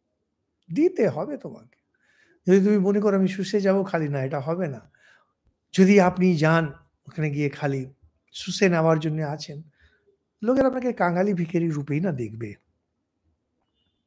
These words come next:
Gift of India is the gift of religion and philosophy। এই এসে গেল।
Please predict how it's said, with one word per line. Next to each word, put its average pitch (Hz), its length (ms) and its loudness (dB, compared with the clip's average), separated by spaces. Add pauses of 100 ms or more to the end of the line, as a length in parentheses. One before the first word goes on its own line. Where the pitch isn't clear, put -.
(720)
Gift 277 280 10
of 208 140 12
India 170 420 8
is 147 40 -2
the 147 180 2
gift 175 200 6
of 135 280 0
religion 143 680 2
and 101 360 -18 (320)
philosophy। 131 1080 -4 (140)
এই 170 220 2
এসে 123 260 -12
গেল। - 160 -20